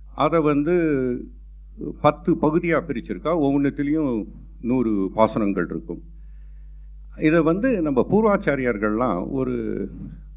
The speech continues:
கிட்டத்தட்ட ஒரு எழுநூறுலேருந்து ஆயிரம் வருஷத்துக்கு முன்னாடி இதை ரொம்ப ஆழ்ந்து ஆராய்ந்து அனுபவிச்சு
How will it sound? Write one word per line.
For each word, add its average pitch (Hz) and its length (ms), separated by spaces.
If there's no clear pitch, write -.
கிட்டத்தட்ட 147 400
ஒரு 160 160
எழுநூறுலேருந்து 156 560
ஆயிரம் 143 380
வருஷத்துக்கு 139 460
முன்னாடி 127 560
இதை - 120
ரொம்ப 190 480
ஆழ்ந்து 165 760
ஆராய்ந்து 143 640
அனுபவிச்சு 123 760